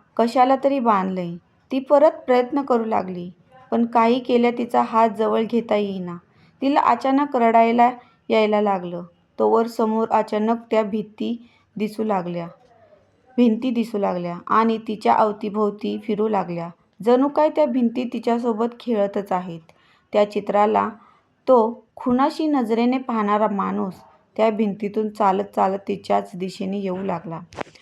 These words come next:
तशी तिच्या मनात धडकीच भरली. ओरडायला पण तिने तोंड उघडले, पण तिच्या तोंडातून आवाजच येईना.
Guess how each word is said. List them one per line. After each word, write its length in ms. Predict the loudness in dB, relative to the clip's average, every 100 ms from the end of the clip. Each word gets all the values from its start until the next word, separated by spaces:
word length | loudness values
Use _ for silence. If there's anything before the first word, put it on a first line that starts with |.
| _ -2
तशी 280 | 0 0 -2
तिच्या 360 | -4 -2 2 2
मनात 400 | 4 4 4 2 0
धडकीच 500 | -2 -2 -2 -6 -4
भरली. 320 | -4 -6 -6 -12 _ _ _ -2
ओरडायला 680 | 4 6 8 6 4 2 -2 -12 _ -4
पण 140 | -2 0
तिने 240 | 2 2
तोंड 340 | 2 2 2 0
उघडले, 480 | 0 -2 -4 -8 -12 _ _ _
पण 120 | -6 -6
तिच्या 240 | -4 0 0
तोंडातून 640 | 0 -2 0 -2 -2 -2
आवाजच 580 | 0 0 -2 -4 -6 -6
येईना. 340 | -4 -6 -10